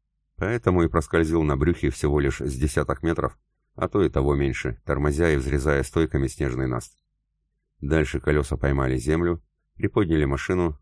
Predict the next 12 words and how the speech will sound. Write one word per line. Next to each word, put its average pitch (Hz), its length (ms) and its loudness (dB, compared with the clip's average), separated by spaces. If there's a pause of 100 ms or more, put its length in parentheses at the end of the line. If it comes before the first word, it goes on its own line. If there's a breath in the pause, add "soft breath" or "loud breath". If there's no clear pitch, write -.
(120)
прокатились 71 580 -2
еще 76 180 -4
несколько 67 400 -2
шагов, 76 420 0 (120)
вспахивая 71 560 0
снежную 69 440 -2
целину, 69 380 0
и... 90 340 -4 (500)
И 69 100 -2
снег 71 300 -2
закончился. 76 680 0 (180)
Резко. - 460 -2